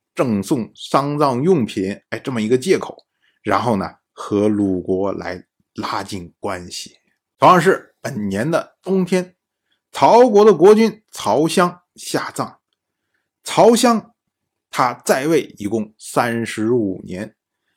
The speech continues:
最出名的事情莫过于当年晋国的先君晋重耳周游列国的时候路过曹国，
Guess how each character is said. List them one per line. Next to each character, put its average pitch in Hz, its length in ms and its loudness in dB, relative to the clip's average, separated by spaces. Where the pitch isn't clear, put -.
最 302 200 6
出 247 140 4
名 247 200 4
的 269 100 4
事 226 200 -2
情 - 280 -4
莫 233 300 6
过 196 200 8
于 180 360 0
当 185 220 -2
年 170 240 0
晋 202 320 2
国 170 140 4
的 196 80 4
先 196 260 2
君 190 280 0
晋 123 420 0
重 151 360 -4
耳 82 340 -10
周 185 180 10
游 175 340 8
列 147 180 2
国 117 200 2
的 151 80 4
时 113 100 -4
候 117 280 -4
路 147 340 2
过 123 220 0
曹 104 320 -6
国， 67 200 -14